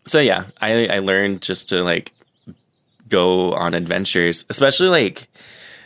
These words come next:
when you, um, when you first, like, start to admit that you're gay and you start having your first, like, homosexual experiences, like, in the sexual realm, like, it's a wild, um,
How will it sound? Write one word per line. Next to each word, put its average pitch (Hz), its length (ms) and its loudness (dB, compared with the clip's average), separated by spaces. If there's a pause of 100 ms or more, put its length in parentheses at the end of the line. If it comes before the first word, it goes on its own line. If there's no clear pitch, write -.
when 110 180 0
you, 113 220 4
um, 90 420 0 (1700)
when 101 160 -2
you 98 100 0
first, - 720 -2
like, 92 180 -2
start - 240 -2
to - 140 -6
admit 85 280 -2
that 87 120 -2
you're 85 140 -2
gay 82 220 -2
and 82 100 -4
you 82 40 -6
start 85 300 -2
having 85 260 -4
your 85 80 -6
first, 90 400 -8
like, - 180 -6
homosexual 92 580 -6
experiences, 87 1000 -4
like, - 320 -8 (140)
in 85 300 -8
the 87 100 -6
sexual 87 440 -4
realm, 82 320 -2
like, 82 240 -6 (600)
it's 98 240 0
a 123 80 4
wild, 87 760 0 (720)
um, 82 480 -6